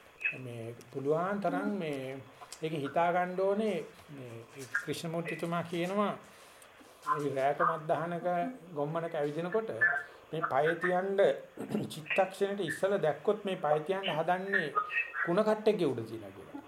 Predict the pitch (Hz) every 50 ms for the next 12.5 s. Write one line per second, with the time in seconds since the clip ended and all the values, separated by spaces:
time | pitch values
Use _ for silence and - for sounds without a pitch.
0 | - - - - - - - - - - - - - - - - - - - -
1 | - - - - - - - - - - - - - - - - - - - -
2 | 131 135 135 135 - - 160 - 143 147 147 147 156 170 165 147 127 123 120 127
3 | 123 139 156 156 170 180 185 185 175 196 190 190 156 143 139 135 127 117 127 151
4 | 233 277 - - - - - - - - - - - - 160 151 147 139 135 127
5 | 120 117 117 120 127 139 143 151 151 143 - 156 160 160 165 165 180 180 175 151
6 | 139 - 160 156 120 107 104 120 160 202 202 - - - - - - - 139 120
7 | - 139 143 147 - - 208 202 208 190 180 196 208 220 226 190 156 156 156 156
8 | - - - 269 302 302 - - - - - - - - - - - - - -
9 | - - - - - - - 214 - - 165 160 175 175 202 196 208 208 196 -
10 | - - 214 208 208 180 147 151 156 175 180 190 190 196 202 214 220 226 214 175
11 | 156 143 175 180 185 196 196 202 214 214 214 202 170 156 156 170 180 175 196 190
12 | 202 202 240 247 214 175 160 156 170